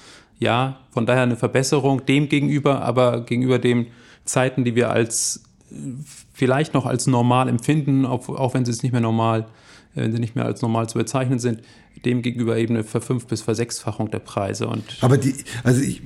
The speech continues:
Speaker 2: auf was ich hinaus möchte, ist
Speaker 1: Ja.
Speaker 2: die Tendenz. Also wir haben, äh, steigende Preise gehabt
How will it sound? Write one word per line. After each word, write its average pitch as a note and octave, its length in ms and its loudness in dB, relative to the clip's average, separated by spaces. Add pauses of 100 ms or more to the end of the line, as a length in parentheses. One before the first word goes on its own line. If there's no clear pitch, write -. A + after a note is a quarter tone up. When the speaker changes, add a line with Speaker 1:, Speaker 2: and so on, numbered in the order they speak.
(120)
Speaker 2:
auf C3+ 180 2
was B2+ 180 4
ich A#2 140 -2
hinaus A#2+ 360 2
möchte, C3+ 240 2
ist B2 60 4
Speaker 1:
Ja. B2 100 4
Speaker 2:
die A#2+ 80 4
Tendenz. A#2+ 600 4
Also A2+ 300 2 (340)
wir B2+ 120 4
haben, - 300 -2
äh, - 40 -4 (800)
steigende C#3 480 4
Preise C#3+ 440 2
gehabt D#3 520 0